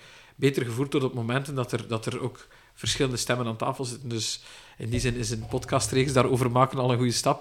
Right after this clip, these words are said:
Maar ik denk dat het wel een uitdaging is om, naar een, eh, om, om dat te blijven doen en naar een breed publiek eigenlijk,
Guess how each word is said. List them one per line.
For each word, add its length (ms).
Maar 380
ik 80
denk 120
dat 140
het 100
wel 80
een 60
uitdaging 360
is 120
om, 140
naar 160
een, 140
eh, 280
om, 180
om 180
dat 140
te 80
blijven 300
doen 160
en 60
naar 140
een 120
breed 220
publiek 360
eigenlijk, 420